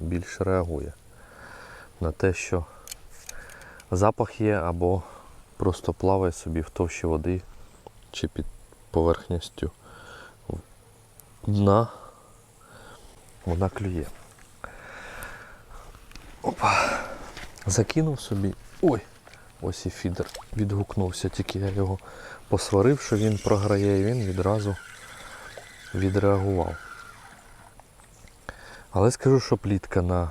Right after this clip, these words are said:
фідер, вона трішки більша, ніж на поплавок. Ось вона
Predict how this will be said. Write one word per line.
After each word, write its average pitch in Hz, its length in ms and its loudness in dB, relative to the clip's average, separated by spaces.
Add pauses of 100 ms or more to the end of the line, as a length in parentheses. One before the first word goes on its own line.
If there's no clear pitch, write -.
фідер, 113 380 2 (1120)
вона 98 500 2 (360)
трішки - 380 -2
більша, 95 420 -2
ніж 92 360 -4
на 90 240 -2 (1080)
поплавок. - 920 -2 (2500)
Ось 98 180 -4
вона 90 300 0